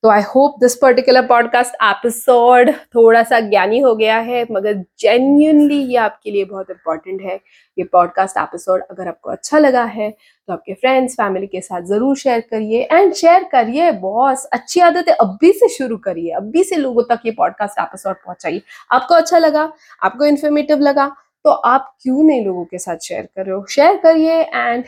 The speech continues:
help me, because वो मेरा भी confidence तो कहीं ना कहीं boost करता है ना boss,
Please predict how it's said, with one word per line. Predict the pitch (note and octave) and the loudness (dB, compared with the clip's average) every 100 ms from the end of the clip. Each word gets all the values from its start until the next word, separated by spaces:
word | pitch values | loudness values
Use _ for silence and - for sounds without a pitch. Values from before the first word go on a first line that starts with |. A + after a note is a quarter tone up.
| - | 0
help | D#4 D4 | 0 0
me, | B3+ | -6
because | G#3 A#3 B3+ | -8 -8 -8
वो | A3 C4 | -2 0
मेरा | C4+ A#3 C4+ | 0 0 2
भी | E4+ | 0
confidence | E4+ D4+ C#4+ B3 B3+ | 2 2 2 -2 -6
तो | B3+ | -4
कहीं | B3+ A#3 | -4 -2
ना | |
कहीं | A3 A#3 G3 | -4 -6 -6
boost | G3+ - - | -12 -8 -4
करता | - - | -4 -4
है | G#3 | -2
ना | F4 | 2
boss, | A4 C#4 A3 - - | 4 4 2 -8 -16